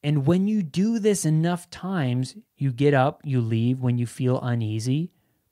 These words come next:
you won't want to leave your home eventually. And this is agoraphobia, which I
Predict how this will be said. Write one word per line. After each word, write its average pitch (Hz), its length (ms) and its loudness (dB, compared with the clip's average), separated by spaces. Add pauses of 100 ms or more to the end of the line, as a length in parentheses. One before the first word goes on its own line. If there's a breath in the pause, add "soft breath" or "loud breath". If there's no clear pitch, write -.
(1400)
you 160 180 6
won't 208 280 0
want 208 240 0
to 208 120 0
leave 180 480 0
your 170 160 4
home 165 360 2
eventually. 123 800 -4 (1080)
And 143 200 4
this 185 240 4
is 175 160 0
agoraphobia, 131 1040 0 (360)
which 147 320 4
I 151 500 0